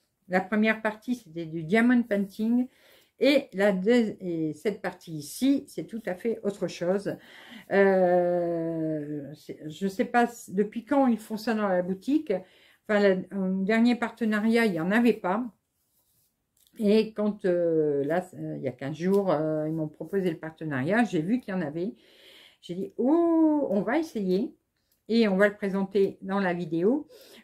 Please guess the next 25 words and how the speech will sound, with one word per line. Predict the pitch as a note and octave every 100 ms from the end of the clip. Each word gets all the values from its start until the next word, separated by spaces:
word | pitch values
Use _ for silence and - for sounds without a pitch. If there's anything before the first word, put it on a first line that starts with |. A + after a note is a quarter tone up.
| _
Pour, | A#3+ C4 C4 A3+
euh, | G3+ F#3+ F#3 F3+ F3 E3 D#3+ D#3 D#3 -
et |
puis | E3 -
comme | F3
ça, | D#3 A3+
je | A#3+
pourrais, | - F3 F3 F3 -
j'essaierai, | F3+ F#3 F#3 F3+ F3 G#3 A3+ A#3+ B3 G#3+
euh, | F#3 F3+ E3+ D#3
enfin | F3+ D#3+
j'essaierai, | D#3+ D#3 D#3+ D3 C#3+
je | F#3+
verrai | G3+ G3
la | G3
qualité, | F3+ G3 G3 F#3+ - A#3+
puisque | F3+ E3
moi | F#3 F3+
je | F3+
connais | F3+ E3+
déjà | D#3 E3 F3 F3+
cette, | F3+ D#3 -
euh, | D#3+ D3+ D3+ C#3+ C#3+ D3 C#3+
ce | - -
loisir. | F3 E3 D#3+ A3+ C#4